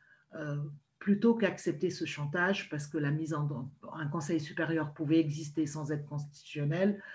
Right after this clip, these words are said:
euh, donc, on, on a préféré nous contenter d'un conse-, conseil non constitutionnel plutôt qu'accepter, euh, un conseil de l'islam, euh, constitutionnel qui pouvait présenter une dangerosité particulière pour nous. Donc,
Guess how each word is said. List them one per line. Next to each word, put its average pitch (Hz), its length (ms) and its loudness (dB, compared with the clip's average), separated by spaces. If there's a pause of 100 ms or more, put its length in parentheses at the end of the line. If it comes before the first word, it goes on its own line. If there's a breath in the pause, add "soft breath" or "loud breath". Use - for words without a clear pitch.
(400 loud breath)
euh, 156 100 -2
donc, 170 340 0
on, 143 360 0 (320)
on 143 160 -2
a 143 60 0
préféré 175 640 2
nous 156 120 -4
contenter 180 560 0
d'un 143 160 2
conse-, 151 340 -6 (360)
conseil 160 520 2 (240 loud breath)
non 226 240 6
constitutionnel 196 1000 0
plutôt 196 300 0
qu'accepter, 180 680 -2 (420 loud breath)
euh, 147 160 2
un 147 140 0
conseil 160 380 0
de 151 80 4
l'islam, 165 540 0 (120)
euh, 135 200 -6
constitutionnel 151 800 -2
qui - 140 -12
pouvait 151 300 0
présenter 147 480 -2
une 156 100 -2
dangerosité 143 580 -4
particulière 143 680 -6
pour 127 200 -6
nous. 120 120 -4 (2250 loud breath)
Donc, 294 360 8